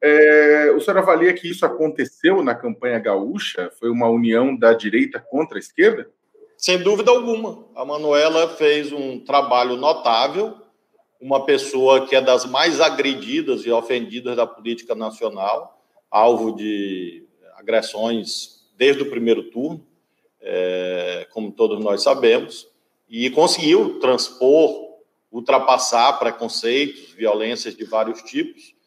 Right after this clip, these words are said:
Speaker 2: Ah, contudo, se verificou exatamente isso no segundo turno. A clivagem direita e esquerda. A direita toda se agregou contra a esquerda e venceu, por pouco, mas venceu.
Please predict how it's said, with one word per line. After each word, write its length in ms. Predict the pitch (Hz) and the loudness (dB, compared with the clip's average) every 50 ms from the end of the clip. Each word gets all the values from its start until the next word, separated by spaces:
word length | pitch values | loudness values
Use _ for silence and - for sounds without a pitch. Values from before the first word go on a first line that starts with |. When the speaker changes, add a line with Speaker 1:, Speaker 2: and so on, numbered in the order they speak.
| _ _ _ _ _ _ _ _ | _ _ _ _ _ _ _ _
Speaker 2:
Ah, 420 | - - 120 113 113 110 107 107 110 | -4 2 4 6 6 6 4 4 2
contudo, 640 | 160 165 175 170 165 147 131 143 139 160 196 202 - _ - - - - - 107 - - | 2 0 0 0 -2 -2 -2 -2 -2 -6 -8 -12 -14 _ -20 -20 -20 -14 -14 -14 -12 -12
se 160 | - - 143 | -10 -6 0
verificou 440 | 127 135 135 135 131 - - 147 147 | 2 4 4 2 2 -2 0 0 2
exatamente 640 | 147 - 139 135 - 185 180 170 170 175 - 190 160 | 4 4 4 4 4 2 0 0 0 -2 -4 -4 -6
isso 240 | 147 151 147 - 160 | -6 -6 -8 -10 -14
no 80 | 160 | -16
segundo 360 | 165 - 190 170 190 208 233 - | -16 -14 -12 -12 -12 -12 -12 -10
turno. 440 | - 185 160 151 143 131 - - _ _ _ | -6 -4 -4 -4 -4 -8 -14 -18 _ _ _
A 80 | - - | -20 -6
clivagem 1040 | _ - 165 175 165 143 120 113 127 131 143 175 190 165 135 120 113 98 87 85 - - _ _ _ _ _ _ _ | _ 0 2 2 2 0 0 2 4 4 6 6 4 4 2 0 -4 -6 -8 -12 -18 -20 _ _ _ _ _ _ _
direita 400 | 156 165 170 135 123 120 113 - | _ -2 0 0 0 0 -2 -4
e 40 | 190 | -8
esquerda. 560 | 196 - - 220 170 151 135 - - - - - _ - | -10 -8 -4 -2 0 0 0 -2 -6 -14 -16 -18 _ -18
A 80 | 98 | -16
direita 480 | 110 117 123 117 117 120 123 117 135 131 - - - | -12 -8 -8 -6 -4 -6 -4 -4 -6 -6 -6 -4 0
toda 440 | 143 147 160 165 165 156 143 123 110 | 2 4 4 4 4 4 2 2 0
se 100 | - 127 | 0 -2
agregou 720 | 113 120 135 156 170 160 165 160 170 196 - - - - _ _ _ _ _ - | -4 -4 -4 -4 -4 -4 -4 -4 -4 -6 -8 -10 -16 -20 _ _ _ _ _ 0
contra 420 | 185 165 143 135 - - - 208 | 2 2 4 2 2 2 2 2
a 20 | |
esquerda 440 | 220 208 - - 170 151 170 - 240 | 0 0 0 0 2 2 2 2 0
e 40 | 254 | -4
venceu, 540 | 226 302 339 - - - 160 156 160 - - - - | -4 -4 -4 -4 -2 0 0 0 0 -2 -4 -8 -8
por 140 | - 156 - | -8 -8 -8
pouco, 420 | - - 131 131 156 175 - - | -6 -2 0 2 2 0 -2 -6
mas 200 | 175 175 185 185 | -12 -12 -12 -10
venceu. 580 | 196 240 254 - - 170 147 135 113 - - - | -8 -6 -6 -4 0 2 2 2 0 -2 -10 -18